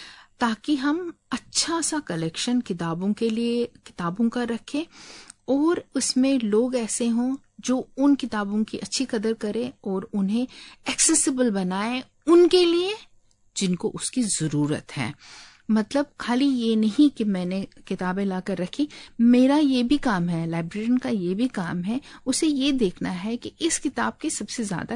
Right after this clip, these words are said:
کسے ضرورت ہو سکتی ہے میرے organization میں، م، میرے آس پاس۔ میں وہاں تک کی information بھی دینا ضروری ہے کہ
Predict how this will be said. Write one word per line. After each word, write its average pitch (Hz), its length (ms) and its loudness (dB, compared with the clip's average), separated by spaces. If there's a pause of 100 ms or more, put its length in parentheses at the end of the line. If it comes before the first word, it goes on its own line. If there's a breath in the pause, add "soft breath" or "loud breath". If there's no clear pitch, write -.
کسے 254 240 2
ضرورت 214 440 0
ہو - 60 -8
سکتی - 320 -8
ہے 156 60 -4
میرے 147 200 -4
organization 151 640 -6
میں، 165 240 -4 (480 loud breath)
م، - 60 -4
میرے 170 440 2
آس - 280 -4
پاس۔ - 220 -8 (180)
میں 254 240 2
وہاں 254 300 4
تک 330 180 -2
کی 320 80 0
information 233 600 0
بھی 202 280 4
دینا 147 340 6
ضروری 131 600 -4
ہے 156 100 -2 (380 loud breath)
کہ 320 120 2